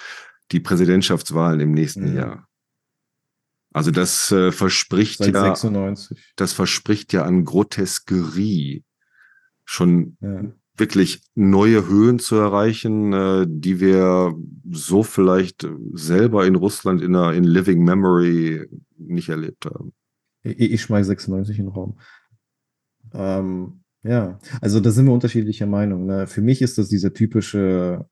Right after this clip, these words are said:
Speaker 2: Putin, der andeutet, dass Unfälle passieren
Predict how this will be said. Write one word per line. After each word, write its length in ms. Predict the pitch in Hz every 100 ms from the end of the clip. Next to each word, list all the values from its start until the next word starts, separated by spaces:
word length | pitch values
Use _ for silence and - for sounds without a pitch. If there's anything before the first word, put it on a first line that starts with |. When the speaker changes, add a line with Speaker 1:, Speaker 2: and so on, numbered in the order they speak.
| _
Speaker 2:
Putin, 480 | 104 107 104 95 87
der 640 | 95 92 87 87 85 - _ _ _ _ _ _ _ _
andeutet, 1080 | 113 110 104 92 98 92 - - 90 - -
dass 160 | 95 -
Unfälle 560 | 113 104 - 90 90
passieren 1120 | 85 80 87 - 95 90 90 92 101 104 117